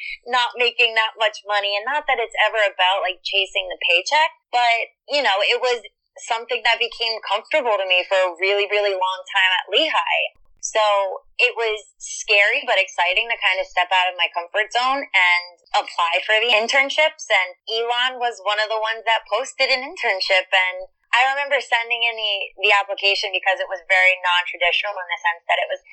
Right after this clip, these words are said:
"Oh, you know, send an email here with your cover letter and your resume." And I was like, An email? This person's gotta be, like, having their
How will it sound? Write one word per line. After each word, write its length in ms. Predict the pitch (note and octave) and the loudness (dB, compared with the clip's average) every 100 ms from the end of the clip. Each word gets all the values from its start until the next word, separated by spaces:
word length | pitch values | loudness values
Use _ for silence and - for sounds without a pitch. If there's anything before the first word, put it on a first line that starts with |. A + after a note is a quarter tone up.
| - - | -6 0
"Oh, 320 | D#4+ G#3 - - | 2 0 -4 -2
you 80 | A#3 | 0
know, 100 | A3+ | 0
send 300 | - A#3+ B3+ | 0 0 -2
an 80 | A#3 | -4
email 320 | B3 A3+ G#3+ | -2 0 0
here 240 | - A3 G#3 | 0 -2 0
with 160 | F#3+ | -2
your 100 | G3+ F#3 | -4 -2
cover 240 | G3 G3 | -2 0
letter 260 | F#3+ F3+ F3+ F3+ | 2 2 2 0
and 80 | |
your 160 | F3 F3 | -2 0
resume." 640 | G3 G3 F3+ - - - _ | 0 0 -6 -8 -12 -16 _
And 140 | A#3 A#3 | -2 2
I 160 | A3 | 2
was 160 | G#3+ G3 | 0 -4
like, 240 | F#3 F#3 - - | -10 -12 -12 -2
An 240 | G3+ F#3 - F3+ | -2 -2 -8 -10
email? 720 | C4 F4 G3+ C3+ - - - _ _ - | -6 -4 0 0 0 -2 -4 _ _ -2
This 240 | D#4 - | -2 0
person's 400 | B3+ A3+ A3+ G3+ | -2 -2 -6 -2
gotta 240 | A3 A3 A3 | 2 2 2
be, 160 | A#3 A3+ | 0 2
like, 320 | A3+ A3 - - _ - | 2 0 -4 -20 _ -2
having 240 | C4 C4 A#3+ | 0 0 -2
their 120 | A3+ | -2